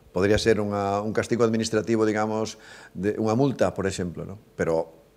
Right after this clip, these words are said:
impedir a un entrenador que faga o seu traballo, eh,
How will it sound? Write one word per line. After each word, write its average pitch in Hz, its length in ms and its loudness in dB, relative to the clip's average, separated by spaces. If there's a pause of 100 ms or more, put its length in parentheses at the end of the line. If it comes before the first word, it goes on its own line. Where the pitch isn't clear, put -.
(120)
impedir 92 340 0
a 107 60 0
un 107 80 0
entrenador 104 400 0
que - 100 -8
faga 95 160 0
o 92 80 0
seu 101 160 0
traballo, 101 540 4 (560)
eh, 87 640 -6